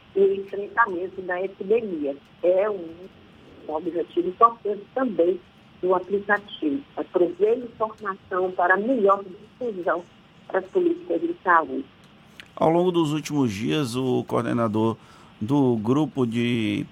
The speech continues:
Speaker 2: pesquisadores do Nordeste, o Miguel Nicoleles, ele falou sobre a expansão desse Monitora covid para outros estados aqui da região. Como é que tá essa situação, secretária?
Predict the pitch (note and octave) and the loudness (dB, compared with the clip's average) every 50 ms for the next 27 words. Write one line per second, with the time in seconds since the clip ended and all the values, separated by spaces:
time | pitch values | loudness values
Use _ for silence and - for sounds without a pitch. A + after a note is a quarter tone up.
0 | - - A#2+ A2+ - A#2+ A2+ A2+ A2 G#2 G2+ G#2 A2 A#2+ A2+ A2 G#2+ F#2+ - - | -4 -2 -2 -2 -2 -4 0 2 2 2 2 2 0 2 0 0 -2 -4 -6 -10
1 | - G#2 G2 A2 A2 A2 A2 G#2 G2 F#2+ G#2+ A2 A#2 B2 A2+ - - A2 A2 G#2+ | -10 -6 -2 -2 0 2 2 0 0 0 0 0 0 0 0 -2 0 0 2 2
2 | G#2 G#2+ A2 G#2+ G#2 G2+ - G#2+ A2 A2+ G#2 A2+ B2+ C#3 B2+ A#2 - - - - | 2 0 0 0 0 -2 -2 0 0 2 4 4 4 4 2 -2 -4 -10 -12 -20
3 | - - - - - - B2 B2 C3+ C3 - C3 B2 B2 C3+ C#3 - - C#3 C#3 | -20 -20 -20 -10 -2 0 2 2 2 2 2 2 4 4 2 2 0 0 -2 0
4 | C#3 C#3+ C#3+ D3 C#3+ - - - E3+ E3 D3+ C#3+ - - C3+ C#3 D#3 E3+ - - | 2 2 2 0 0 -4 -4 0 2 2 2 2 0 0 2 2 2 2 -2 -6
5 | - - - - - - G#2 A2+ A#2+ A#2+ A2+ - - B2 A#2+ A#2 A#2 A2+ A2+ A2+ | -20 -20 -20 -14 -10 -4 0 2 2 2 2 0 -2 0 0 2 2 2 2 4
6 | A#2 A#2+ A2+ A2 - A#2+ A#2 A#2 A2+ - B2 A#2 G2+ G#2+ A#2 A#2+ B2 C3+ C#3 - | 2 2 0 0 0 0 0 0 0 0 -2 -2 0 0 -2 -2 0 -2 -4 0
7 | - C#3+ C#3 C#3 C#3+ C#3 C3+ C3+ D#3 F#3 G3 - D#3 E3+ D#3+ E3 D#3+ D3 - - | 2 2 4 4 4 4 4 4 2 2 0 -2 -6 -6 -4 -4 -6 -4 2 6
8 | C3 B2+ C3 C3 B2+ C#3 C3+ - C#3 C#3 C#3 C#3 C#3+ C#3+ C#3 C#3 C3+ B2 B2+ B2+ | 6 6 6 4 0 -4 -4 -4 -2 0 0 0 0 0 0 2 2 2 2 0
9 | - - A3+ A#3+ - - G3+ F3 D3 - - C#3 - - - C3 A#2 G#2 - C#3+ | -2 -4 -6 -6 -2 2 2 4 4 2 -2 -4 -4 -2 0 0 0 0 0 0
10 | D3+ F3+ G#3+ G#3 E3+ C#3 - B2 A2 A2 G#2+ - - G2+ G#2 G2 G#2 G2 | 0 2 2 0 -2 -2 -2 -2 -2 -4 -4 -2 -2 -2 -2 -2 -4 -6